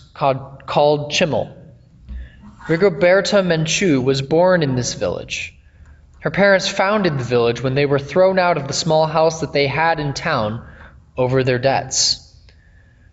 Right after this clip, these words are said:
From an excerpt of an English translation of her autobiography, I, Rigoberta Menchú, which was written in nineteen eighty-four, she writes,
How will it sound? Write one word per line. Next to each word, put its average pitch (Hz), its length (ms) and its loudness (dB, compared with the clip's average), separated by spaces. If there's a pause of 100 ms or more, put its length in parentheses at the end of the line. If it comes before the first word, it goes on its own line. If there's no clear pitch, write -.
(240)
From 156 180 -2
an 151 80 -2
excerpt 175 640 0
of 151 160 2
an 143 160 -4
English 170 300 0
translation 147 540 0
of - 80 -4
her 147 120 -2
autobiography, 147 800 0
I, 175 400 2
Rigoberta 160 680 0
Menchú, 139 720 -2 (360)
which 135 160 -6
was 131 160 -2
written 160 260 0
in 135 140 0
nineteen 165 500 0
eighty-four, 131 840 0 (220)
she - 200 -4
writes, 135 680 -2